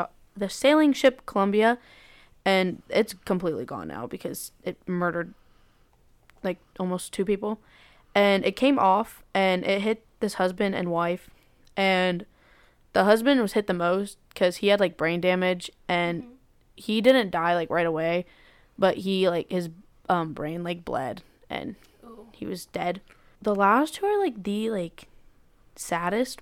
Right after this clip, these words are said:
Speaker 1: ones 'cause they're, like, younger kids.
Speaker 2: Mm-hmm.
Speaker 1: And one was in nineteen seventy-seven when a four-year-old boy, his name's Joel,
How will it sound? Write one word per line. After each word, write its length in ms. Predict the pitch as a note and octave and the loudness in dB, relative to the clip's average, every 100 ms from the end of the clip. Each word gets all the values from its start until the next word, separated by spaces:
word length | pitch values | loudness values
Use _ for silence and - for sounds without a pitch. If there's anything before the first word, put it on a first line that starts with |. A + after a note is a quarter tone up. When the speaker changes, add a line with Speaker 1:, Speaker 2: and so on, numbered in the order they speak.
| - | -2
Speaker 1:
ones 360 | D#4 E4+ F#4 - | 2 2 -2 -8
'cause 300 | - A3+ G3 | -2 -2 0
they're, 180 | F3+ | -2
like, 280 | E3+ E3+ - - | -2 -4 -10 -10
younger 520 | F#3 F3+ F#3+ G3 G3+ - | -6 -4 -4 -6 -8 -8
kids. 420 | A3 G#3 G3+ - _ _ A3+ | -2 -2 -4 -14 _ _ -20
Speaker 2:
Mm-hmm. 180 | B3 A#3+ _ _ - | -20 -20 _ _ 0
Speaker 1:
And 340 | G3 G3 F#3 - | 2 2 -2 -8
one 300 | F#3+ F#3+ A3 | -4 -2 0
was 140 | A#3+ | 0
in 200 | A3+ G3+ | 0 0
nineteen 320 | F3+ F3+ G3+ G3+ | -2 -2 -2 -4
seventy-seven 680 | G3+ G3 F3 F3+ E3+ E3 - | -4 -4 -4 -4 -4 -6 -8
when 380 | F3+ E3+ E3+ E3 - | -6 -4 -4 -8 -10
a 60 | |
four-year-old 560 | - F#3 F3+ F3+ F#3 F3+ | -4 -2 0 0 -2 -2
boy, 280 | F#3 F#3 F#3 | 0 0 0
his 140 | F#3+ | -2
name's 260 | F#3+ F3+ E3+ | -4 -6 -8
Joel, 500 | - F3 F3+ A3+ | -4 -2 -2 -4